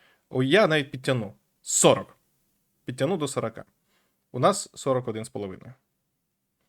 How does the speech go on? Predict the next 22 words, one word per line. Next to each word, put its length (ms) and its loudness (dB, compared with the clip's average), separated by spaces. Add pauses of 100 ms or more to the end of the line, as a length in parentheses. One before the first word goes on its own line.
(380)
Але 280 10
я 180 6
враховую 360 0
момент, 400 -4 (140)
що, 180 -8
можливо, 340 0
якісь 220 -6
пару 220 -2
податків 420 -6
не 80 -8
побачив, 480 -2
і 40 -6
хай 180 0
буде 200 0
у 40 -2
них 160 -4
п'ятдесят. 560 -12 (420)
От, 180 -10 (140)
робимо 360 -2
п'ятдесят, 360 -12
да? 200 -2 (1700)
І, 260 2